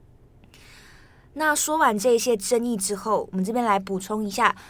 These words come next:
所以 R Kelly 的律师是怎么帮他辩护的。那 R Kelly 的律师就表示，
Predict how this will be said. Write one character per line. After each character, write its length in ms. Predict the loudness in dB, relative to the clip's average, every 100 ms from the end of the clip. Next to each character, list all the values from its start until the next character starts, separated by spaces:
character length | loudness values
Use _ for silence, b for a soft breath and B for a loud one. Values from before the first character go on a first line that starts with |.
| B
所 160 | 2
以 60 | 2
R 260 | 4 2
Kelly 300 | 2 -4 -2
的 160 | 0 0
律 260 | 0 -2 -2
师 380 | -4 -4 -4 -6
是 160 | -8
怎 200 | -6 -6
么 120 | -6
帮 220 | 0 0 0
他 180 | -4
辩 280 | -4 0 0
护 200 | 0 -6
的。 220 | -6 -10 -10 b -12
那 100 | -2
R 240 | 2 4 2
Kelly 320 | -2 -6 0
的 140 | 2
律 180 | 2 -2
师 180 | -4 -4
就 220 | 2 2
表 220 | 2 -4
示， 320 | -6 -8 -6